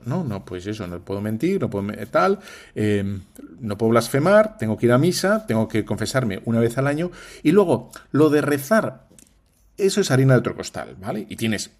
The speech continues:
miles y miles y miles de, de bautizados, de cristianos, que saben que tienen que ir a misa los domingos, que espero que vayan, ¿no? Pero lo de rezar y lo de, lo de buscar a Dios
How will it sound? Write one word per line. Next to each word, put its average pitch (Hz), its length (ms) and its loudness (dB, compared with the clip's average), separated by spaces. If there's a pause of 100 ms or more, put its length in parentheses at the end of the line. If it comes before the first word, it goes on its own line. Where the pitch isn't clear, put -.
(160)
miles 113 640 0
y 98 120 -8
miles 117 520 -2
y 92 80 -12
miles 101 640 -2
de, 90 580 -10 (380)
de 98 120 -8
bautizados, 98 640 0
de 90 100 -10
cristianos, 135 600 0 (760)
que 117 160 -4
saben 135 420 2
que 107 120 -6
tienen 110 240 -2
que 113 80 -6
ir 113 80 2
a - 20 4
misa 117 200 0
los 127 100 2
domingos, 165 420 0 (340)
que 87 520 -6 (680)
espero 98 440 -2
que - 120 -14
vayan, 95 640 -6
¿no? 156 180 -4 (340)
Pero 127 140 6
lo 139 100 10
de 170 100 4
rezar 190 640 -2 (760)
y 135 80 -2
lo 113 160 -2
de, 104 240 -4
lo 117 140 2
de 110 80 2
buscar 107 340 -4
a 139 60 -2
Dios 139 500 -2